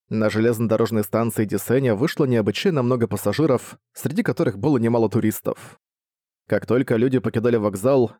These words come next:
в них ударяли лучи знойного солнца. На голубом небе не было ни облачка. Цзуи надел солнцезащитные очки. Едва он прошел по пассажирскому проходу, как его, словно стая саранчи, окружили люди —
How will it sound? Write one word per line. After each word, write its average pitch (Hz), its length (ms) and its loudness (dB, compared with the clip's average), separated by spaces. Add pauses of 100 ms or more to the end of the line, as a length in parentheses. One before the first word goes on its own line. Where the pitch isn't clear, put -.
(120)
в 98 160 -6
них 170 200 -2
ударяли 135 320 2
лучи 113 320 0
знойного 123 420 0
солнца. - 720 -4 (500)
На 107 240 -2
голубом 135 400 2
небе 151 260 2
не 147 140 2
было 131 160 2
ни 127 140 2
облачка. - 680 0 (520)
Цзуи 110 400 2
надел 110 320 2
солнцезащитные 107 760 -2
очки. 123 420 0 (480)
Едва 113 320 2
он 143 160 2
прошел 127 340 0
по - 100 -4
пассажирскому 113 640 0
проходу, 120 580 2 (340)
как 196 240 -4
его, 127 260 2
словно 123 400 0
стая 120 320 2
саранчи, 107 480 -2
окружили 117 460 2
люди — 117 440 2